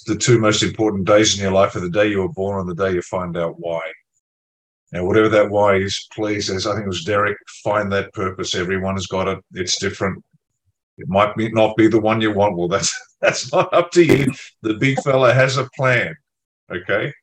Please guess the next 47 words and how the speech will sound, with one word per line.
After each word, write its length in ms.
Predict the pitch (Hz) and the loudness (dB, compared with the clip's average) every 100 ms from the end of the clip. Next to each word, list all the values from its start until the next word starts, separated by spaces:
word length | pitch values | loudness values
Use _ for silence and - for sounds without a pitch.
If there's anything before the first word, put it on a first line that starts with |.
| _ _ _ _ _ - | _ _ _ _ _ -12
And 140 | 90 | -2
he 120 | 98 123 | 4 6
will 160 | 127 | 4
present 440 | 123 117 110 120 123 | 4 2 4 0 0
to 100 | 120 | 0
you 340 | 113 107 104 | 2 2 0
a 60 | 98 | -2
set 220 | - 123 | -2 0
of 80 | 123 | 0
circumstances, 960 | - 123 123 117 - 117 113 113 107 | 0 0 -2 -6 -4 -4 -4 -4 -8
and 120 | 101 98 | -8 -6
then 140 | 104 | -6
it's 160 | 101 120 | -2 0
up 160 | 117 - | 0 0
to 100 | 117 | -2
you 80 | |
to 100 | 104 | 0
decide 420 | 98 104 - 104 101 | -4 -4 0 0 0
how 140 | 104 104 | -2 -2
you're 160 | 98 | -2
gonna 140 | 95 95 | -4 -6
respond, 640 | 90 - 101 98 98 95 - _ _ - | -8 -8 -4 -2 -2 -8 -14 _ _ -6
not 180 | 113 | -4
react, 420 | 131 143 120 - - | 0 2 2 0 -4
but 140 | 92 | -6
respond 500 | 95 - - 101 95 92 | -4 -6 -2 -2 -2 -4
to 100 | 107 | -4
that 240 | 92 92 - | -2 -2 -4
set 220 | 101 90 | -4 -4
of 100 | 87 | -2
circumstances. 880 | 104 98 95 95 90 82 76 73 - _ _ _ _ _ | -4 -4 -6 -6 -4 -4 -6 -14 -18 _ _ _ _ _
But 120 | 107 | -2
seriously, 600 | - 123 117 107 95 82 87 | 2 6 6 4 0 -2 -4
the 100 | 98 | -6
single 340 | - 120 98 | -2 -2 -2
strongest 600 | 95 - 113 107 98 95 | -2 -2 -2 -4 -4 -6
thing 180 | 107 98 | -4 -4
you 160 | 95 107 | -2 -2
can 160 | 123 98 | -4 -4
do 200 | 104 101 | -4 -6
for 140 | 107 | -4
yourself 460 | 90 - 110 104 104 | -2 -2 -2 -4 -4
and 80 | |
your 120 | 98 98 | -8 -4
family 400 | 104 87 85 82 | -2 -2 -2 -2
to 100 | 82 | -4
get 200 | 98 | -4